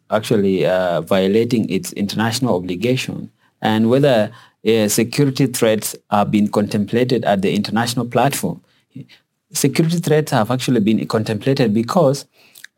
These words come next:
Article thirty-three of the nineteen fifty-one Convention, uh, Subarticle two,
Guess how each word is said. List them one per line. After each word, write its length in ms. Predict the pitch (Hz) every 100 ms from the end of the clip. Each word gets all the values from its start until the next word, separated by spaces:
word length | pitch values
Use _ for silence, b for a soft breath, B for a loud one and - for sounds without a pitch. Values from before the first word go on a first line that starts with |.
| -
Article 440 | 117 120 120 117
thirty-three 680 | 113 110 107 - 127 143 101
of 280 | 107 104 101
the 160 | 104
nineteen 380 | 98 101 98 131
fifty-one 440 | 131 120 - 104 104
Convention, 920 | - 90 87 110 127 131 - 85 131 _ _ _ _ - _ B B B B
uh, 160 | 104 101
Subarticle 600 | 95 101 107 120 92 -
two, 300 | - 117